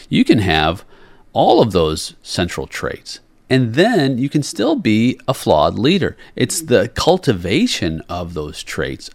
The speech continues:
It's a direction. It's having the right people around you to help master those traits, which help you to become a more effective leader. And there's so much more to it. And you may have been born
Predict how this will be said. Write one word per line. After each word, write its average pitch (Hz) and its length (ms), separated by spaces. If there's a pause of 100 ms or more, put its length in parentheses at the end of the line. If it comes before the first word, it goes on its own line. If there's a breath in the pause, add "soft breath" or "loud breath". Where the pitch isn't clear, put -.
(140)
It's 135 280
a 113 520 (260)
direction. 101 800 (240 soft breath)
It's 123 260
having 123 400
the 107 80
right 107 260
people 127 280
around 117 400
you 98 100
to 95 80
help 110 340 (460 loud breath)
master 120 680 (320 soft breath)
those 85 200
traits, - 480 (720 soft breath)
which - 480 (840)
help - 360
you 104 100
to 80 80
become 78 440
a 85 80
more 85 180
effective 76 400
leader. 73 300
And 101 100
there's 113 140
so - 340
much 170 240
more 123 160
to - 180
it. - 140 (560 loud breath)
And 165 200
you 220 80
may 254 160
have 156 180
been 156 180
born 101 440